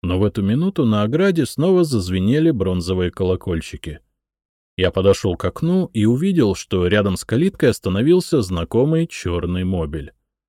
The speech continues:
«Надо же, Никита Михайлович уже здесь», удивился я. «Похоже, предчувствие вас не обмануло.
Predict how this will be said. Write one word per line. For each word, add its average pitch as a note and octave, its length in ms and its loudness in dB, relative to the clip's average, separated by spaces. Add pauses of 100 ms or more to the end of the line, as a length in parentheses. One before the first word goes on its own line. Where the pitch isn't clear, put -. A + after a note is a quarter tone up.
(500)
«Надо G#2 320 2
же, F#2 280 -4 (400)
Никита F2 380 -2
Михайлович C#3 720 2
уже G#2 280 2
здесь», A#2+ 480 -2 (420)
удивился F#2+ 560 -2
я. D#2+ 280 -4 (720)
«Похоже, F3+ 500 2
предчувствие C#3+ 840 2
вас A2 280 2
не A2 100 2
обмануло. G#2+ 840 0